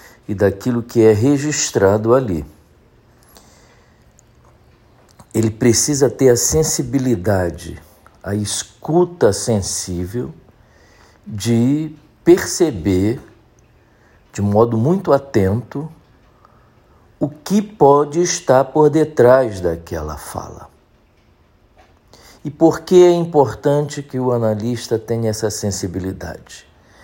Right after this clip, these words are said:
Sensibilidade essa que ele só pode ter desenvolvido se ele próprio tiver passado pelo processo.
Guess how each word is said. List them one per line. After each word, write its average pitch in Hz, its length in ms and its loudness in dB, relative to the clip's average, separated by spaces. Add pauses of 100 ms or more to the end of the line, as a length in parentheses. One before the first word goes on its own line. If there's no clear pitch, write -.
(300)
Sensibilidade 135 1160 0
essa 135 540 2
que - 300 -4
ele 143 140 -2
só 139 260 -2
pode 135 840 0 (1400)
ter 135 240 2
desenvolvido 107 1120 -4 (580)
se - 300 -6
ele 185 240 6
próprio 147 560 2
tiver 139 320 0
passado 135 640 0
pelo 135 260 -4
processo. 135 840 -4